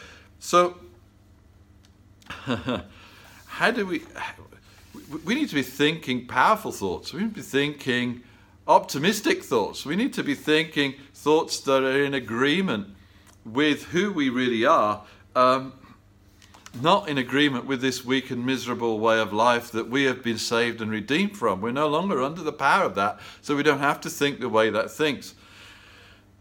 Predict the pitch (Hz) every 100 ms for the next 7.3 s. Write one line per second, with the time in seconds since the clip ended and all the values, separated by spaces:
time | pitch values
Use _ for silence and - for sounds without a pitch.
0 | _ _ - - - - - - - -
1 | - - - _ _ _ - - - -
2 | 156 - 147 156 156 147 156 151 143 143
3 | 135 - - 147 139 262 127 120 135 113
4 | 117 113 139 123 107 110 113 113 107 -
5 | 113 - - 113 113 120 127 - - -
6 | _ - 110 107 120 - 123 123 110 107
7 | 117 120